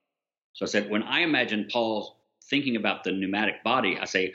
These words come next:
well, it was a, if we could imagine a body that was purely energy and oxygen, electricity and oxygen, that's probably the closest we can get to thinking what Paul thought of.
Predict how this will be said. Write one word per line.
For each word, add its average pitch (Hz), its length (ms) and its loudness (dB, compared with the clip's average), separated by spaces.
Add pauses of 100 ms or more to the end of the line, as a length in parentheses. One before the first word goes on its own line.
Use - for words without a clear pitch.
(180)
well, 190 140 2
it - 20 4
was 156 120 0
a, 156 200 0
if 214 160 0
we 247 160 2
could 247 140 2
imagine 156 380 4
a 139 40 4
body 123 280 4
that 107 120 0
was - 120 -6
purely 135 460 2
energy 117 560 2 (800)
and 104 100 0
oxygen, 87 500 -4 (100)
electricity 107 440 0
and 101 80 2
oxygen, - 460 -6 (1400)
that's 156 160 0
probably 156 260 0
the 117 60 0
closest 113 320 -2
we 113 60 0
can 95 100 0
get 104 160 -2
to 95 60 -12
thinking 92 320 -2
what 87 220 -6
Paul 95 260 2
thought - 160 -6
of. - 200 -14